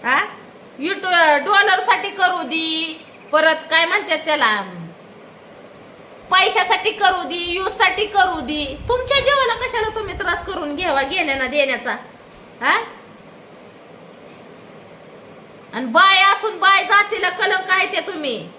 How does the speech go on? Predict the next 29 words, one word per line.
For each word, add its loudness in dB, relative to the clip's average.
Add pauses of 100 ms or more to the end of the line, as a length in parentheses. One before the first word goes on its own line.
(600)
खरं 2
म्हणलं 0
तर. -4 (1040)
एक, 0
एक -2
बाय 6
आहे 4
ना 0
दुसऱ्या 0
बाईला 2
आहे 2
ना 2
एवढा 0
त्रास 0
देत्याला 2
अशा, 0
म्हणजे -6
वाटलं 2
नव्हतं -2
पण -4
ह्या -4
हाय 0
त्या 0
बाया 2
ह्या 0 (920)
चाबऱ्या, 4
मनकावड्या, -2
जाण्या 4
सोडलेल्या. -2